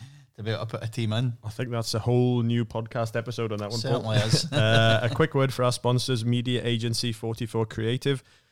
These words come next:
Speaker 2: Not only do they have photographers, graphic designers, videographers, and video editors to help promote your content, brand, organisation, or event, they now offer website services too. They make creation personal, and they'd love to hear from you.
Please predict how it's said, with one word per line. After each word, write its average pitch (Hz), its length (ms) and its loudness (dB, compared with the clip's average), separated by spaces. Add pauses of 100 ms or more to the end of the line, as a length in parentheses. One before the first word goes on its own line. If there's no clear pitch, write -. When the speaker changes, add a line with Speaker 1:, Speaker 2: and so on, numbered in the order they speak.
(160)
Speaker 2:
Not 117 220 -6
only 113 160 2
do 107 100 0
they 110 200 2
have 104 180 2
photographers, 104 680 -4
graphic 104 460 -6
designers, 98 560 -2
videographers, 98 1000 -6
and 95 280 -4
video 98 480 -4
editors 113 560 -2 (460)
to 165 100 0
help 113 260 2
promote 107 340 0
your 104 140 0
content, 113 560 -2
brand, 104 380 0
organisation, 107 760 0
or 104 160 -2
event, 120 480 -2 (380)
they 98 100 -4
now 101 280 0
offer 104 320 -4
website 98 720 -4
services 95 640 -6
too. 120 380 -2 (500)
They 104 100 -4
make 101 380 -2
creation 104 420 -2
personal, 120 520 0
and 104 260 -2
they'd 104 160 -2
love 92 240 -6
to 92 100 -8
hear 98 160 -2
from 95 220 -4
you. 87 160 -4